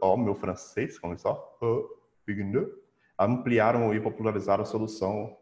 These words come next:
é, porque é uma forma simples, um quadro de seis, de seis blocos, onde as pessoas poderiam se reunir para discutir sobre, é, como, é,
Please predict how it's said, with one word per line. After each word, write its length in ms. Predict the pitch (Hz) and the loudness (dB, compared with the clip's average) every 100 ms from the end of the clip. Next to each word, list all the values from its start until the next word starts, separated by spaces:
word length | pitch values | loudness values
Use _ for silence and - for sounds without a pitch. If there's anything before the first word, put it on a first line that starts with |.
| - | -8
é, 300 | 90 90 87 | -4 -2 -4
porque 300 | - 123 131 | -4 -2 0
é 40 | |
uma 180 | 180 208 | 2 0
forma 420 | - 123 131 127 | 0 0 2 0
simples, 600 | 123 - 110 123 123 120 110 | -4 -6 -2 -2 -2 -4 -4
um 140 | 110 | -4
quadro 640 | 110 101 110 104 98 95 - _ - | 0 2 2 0 -4 -6 -12 _ -10
de 120 | 98 | -10
seis, 600 | 95 - 107 117 95 - _ _ _ _ _ | -4 0 2 2 -4 -10 _ _ _ _ _
de 80 | 98 | -12
seis 280 | - 117 123 | -2 0 0
blocos, 540 | 104 98 113 - 123 | 2 4 4 4 -2
onde 140 | 113 117 | -2 -4
as 80 | 113 | -4
pessoas 340 | 113 - 107 | -8 -4 -4
poderiam 720 | - 101 104 104 113 104 - _ _ _ | -4 -4 -2 -2 -2 -2 -6 _ _ _
se 120 | - | -4
reunir 500 | 117 123 127 107 127 | 2 4 6 4 2
para 140 | 127 139 | 2 0
discutir 580 | - 135 127 - 127 131 | 0 -8 -8 -4 -4 -2
sobre, 720 | 131 123 123 120 113 101 - - _ - | -4 -2 0 0 0 -2 -6 -18 _ -8
é, 260 | 90 90 90 | 0 2 0
como, 560 | - 131 160 165 165 - _ 113 | 0 -2 0 -2 -6 -14 _ 2
é, 280 | 113 107 | 6 6